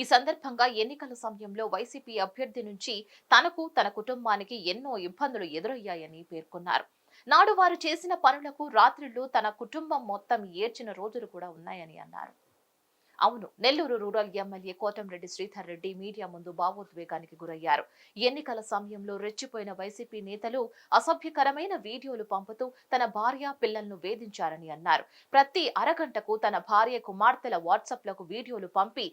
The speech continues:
టార్చర్ పెట్టేవారని వాపోయారు. ఈ సమయంలోనే ఆయన కన్నీటి పర్యంతమయ్యారు. ఎన్నికల కారణంగా ఆ టైంలో తన కుటుంబం అంతలా ఇబ్బంది పడడానికి కారణం వైసీపీ నేత ఆదాల ప్రభాకర్ రెడ్డే అని ఎమ్మెల్యే కోటంరెడ్డి శ్రీధర్ రెడ్డి ఆరోపించారు.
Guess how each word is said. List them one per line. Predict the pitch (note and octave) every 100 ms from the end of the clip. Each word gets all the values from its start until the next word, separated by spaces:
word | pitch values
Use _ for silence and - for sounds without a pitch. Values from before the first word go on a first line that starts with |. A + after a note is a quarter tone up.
| - - A3+
టార్చర్ | C#4 D4+ - A3+
పెట్టేవారని | A3+ D4+ A3 F3+ F3 E3
వాపోయారు. | F3 A#3+ G#3 E3 C3 - _ _ -
ఈ | F4 G4+
సమయంలోనే | E4 C4 A#3 G#3+ G#3 C4 - A3+
ఆయన | A3 G3+ A#3 -
కన్నీటి | G3+ B3+ C#4+ C4
పర్యంతమయ్యారు. | F#3 F3 F3+ F3+ D#3+ D3+ D3 C#3+ - _ - B3
ఎన్నికల | F#4+ A#4+ G4+ -
కారణంగా | B3+ C#4 C4+ C#4 B3+
ఆ | D4+ F4+
టైంలో | C#4 A#3+ B3
తన | A#3+ A#3+ B3
కుటుంబం | C#4 C#4 C4 G#3+
అంతలా | A#3+ C#4 A#3+ A3
ఇబ్బంది | G#3 C#4+ B3+ B3
పడడానికి | A3 A#3+ B3 A#3+ G3
కారణం | F#3+ A3 A#3+ A#3+ _ -
వైసీపీ | A#3 C4+ C#4 C4 A#3
నేత | G#3 G#3+ A3 F#3+
ఆదాల | A3 B3+ A3+ A3+
ప్రభాకర్ | G3+ A3 A3+ A3 F#3
రెడ్డే | F#3+ G3+ G3+
అని | A3 C4 _ - A3+
ఎమ్మెల్యే | A#3+ A#3+ A3 A#3
కోటంరెడ్డి | A3+ A#3 A3+ G#3 G3+ A3+ G3+ -
శ్రీధర్ | A#3 A3+ G3
రెడ్డి | F#3+ F#3+ F#3
ఆరోపించారు. | G3 A3 G3+ F#3 C#3+